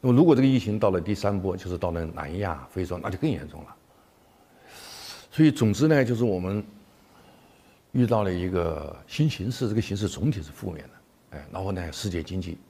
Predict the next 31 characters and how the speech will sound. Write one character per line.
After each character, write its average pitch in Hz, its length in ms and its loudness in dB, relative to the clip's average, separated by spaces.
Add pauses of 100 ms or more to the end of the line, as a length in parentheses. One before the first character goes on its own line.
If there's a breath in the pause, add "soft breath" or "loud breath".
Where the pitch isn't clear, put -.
(120)
肯 85 240 -10
定 104 140 -2
是 90 100 -6
下 78 140 -16 (100)
滑。 - 120 -18 (1000)
就 104 100 -8
近 175 240 4
期 135 220 -2
这 135 140 0
几 98 160 -4
年， 85 280 -6
世 - 180 -10
界 92 120 -4
经 92 160 -4
济 85 60 -8
是 85 60 -8
负 95 180 -12
增 85 160 -8
长， 80 220 -10
然 87 140 -10
后 87 80 -8
呢， 87 140 -10
长 80 260 -10
期 90 220 -8
全 95 240 -8
球 120 100 -4
化 - 300 -8
都 82 120 -14
有 78 120 -14
影 76 180 -18
响。 - 160 -20